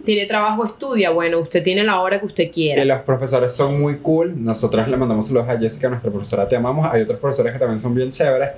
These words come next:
Speaker 2: Y bueno, como dijo Neisser, los, los, las clases se adaptan a ti,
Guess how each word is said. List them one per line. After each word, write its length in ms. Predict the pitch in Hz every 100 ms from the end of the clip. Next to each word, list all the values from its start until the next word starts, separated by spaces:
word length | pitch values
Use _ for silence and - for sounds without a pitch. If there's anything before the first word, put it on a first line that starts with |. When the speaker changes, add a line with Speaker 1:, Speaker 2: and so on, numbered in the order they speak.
| - - -
Speaker 2:
Y 280 | 127 156 180
bueno, 320 | 156 156 147
como 200 | 135 131
dijo 180 | 123 135
Neisser, 280 | 147 147 123
los, 180 | 123 127
los, 340 | 120 113 117
las 220 | 120 110 -
clases 280 | 117 117
se 100 | -
adaptan 440 | 135 117 - 131 135
a 100 | 117
ti, 260 | 147 139